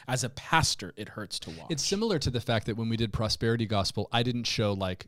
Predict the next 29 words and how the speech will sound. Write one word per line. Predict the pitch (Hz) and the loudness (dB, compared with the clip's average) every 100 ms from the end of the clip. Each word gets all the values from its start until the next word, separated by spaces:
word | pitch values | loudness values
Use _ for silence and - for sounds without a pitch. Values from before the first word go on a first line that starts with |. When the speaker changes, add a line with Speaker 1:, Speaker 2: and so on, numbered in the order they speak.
| - | -2
Speaker 2:
commercials | - 110 110 - 104 | 0 0 -2 0 -2
of | 95 | -2
a | 95 | -2
televangelist | - 107 101 101 98 95 95 | 0 0 0 -2 -2 -4 -2
selling | - 107 98 98 | 0 0 0 -2
holy | 92 101 98 | -2 -2 0
water | 90 92 95 | 0 -2 -2
from | 90 90 | -4 -6
Israel | 87 95 92 85 | -6 -6 -6 -8
for | 85 95 | -6 -4
five | 101 92 | -4 -2
hundred | 156 139 | 0 0
dollars | 104 92 92 | 0 -2 -4
Speaker 1:
Yeah. | - | -4
Speaker 2:
a | |
bottle, | 98 87 - - - | -4 -6 -8 -18 -4
'cause | 123 | 0
that's | 131 147 - | 2 0 0
not | 123 120 110 - _ _ _ _ | -2 -2 -4 -6 _ _ _ _
what | - 113 | -2 0
I'm | 104 | 0
afraid | 104 - 107 101 95 92 - _ | -2 -4 -4 -2 -4 -8 -12 _
you | 104 101 110 | -6 0 0
guys | 101 95 90 - | 0 -2 -4 -4
are | 107 | -4
going | 101 92 | -6 -8
to | 90 | -10
fall | - 98 98 | -2 -2 -2
for. | - - - | -8 -16 -18